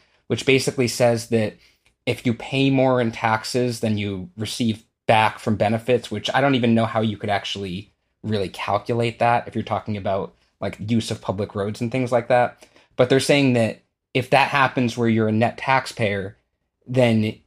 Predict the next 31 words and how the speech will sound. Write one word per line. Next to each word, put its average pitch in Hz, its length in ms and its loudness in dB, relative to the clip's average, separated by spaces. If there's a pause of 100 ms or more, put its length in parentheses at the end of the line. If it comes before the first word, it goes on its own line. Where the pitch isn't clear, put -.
(260)
you 127 260 2
are 131 140 8
the 117 120 4
rightful 113 560 0
owner 113 360 2
of - 200 -6
public 101 400 -6
property, 104 640 0 (340)
and 110 260 0
someone 123 300 2
who's 113 220 -2
not 127 320 4
a 131 40 2
net 110 220 -2
taxpayer, 101 720 -6 (220)
like, 107 340 -2
and 120 100 2
they, 113 280 2
they 156 100 4
never, 165 400 4 (240)
they 165 120 4
never 175 200 8
really 165 240 8
talk 135 260 4
about, 127 280 4
like, 110 160 -2
someone 120 300 0
who's 110 180 -4
not 110 180 2
a 110 60 0
nat-, 104 240 -2